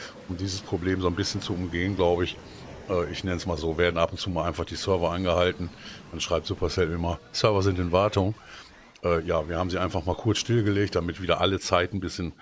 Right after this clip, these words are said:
angeglichen werden und mal sehen, wie viel Sterne hier ba-, dabei rauskommen. Also im Clan Deutschland Ad kann ich euch sagen, spielen wir eine dreißiger und die lohnt sich dieses Mal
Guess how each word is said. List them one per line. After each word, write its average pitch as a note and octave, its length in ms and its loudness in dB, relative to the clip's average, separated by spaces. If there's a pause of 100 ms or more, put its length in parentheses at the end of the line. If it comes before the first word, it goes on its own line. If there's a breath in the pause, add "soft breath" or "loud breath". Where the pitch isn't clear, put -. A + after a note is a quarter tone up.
(360 loud breath)
angeglichen F#2+ 520 2
werden E2 300 4
und E2+ 320 -4 (1160)
mal F2+ 160 2
sehen, E2+ 240 -4 (420 loud breath)
wie G#2 80 0
viel G#2+ 140 0
Sterne G#2+ 420 2
hier F#2 140 2
ba-, F2+ 180 4 (240)
dabei F2 240 4
rauskommen. F#2+ 500 2
Also F2+ 200 0
im F2 100 -2
Clan F#2+ 240 2
Deutschland F2+ 320 2
Ad G#2+ 160 0
kann B2 140 4
ich G#2+ 100 0
euch G2+ 140 2
sagen, G2 280 4
spielen G#2 220 -2
wir G#2 60 0
eine F#2+ 100 0
dreißiger G#2+ 540 4 (480 loud breath)
und A2+ 300 2 (140)
die G#2 140 2
lohnt G#2+ 320 6
sich - 220 -2
dieses G2 360 0
Mal F2 300 0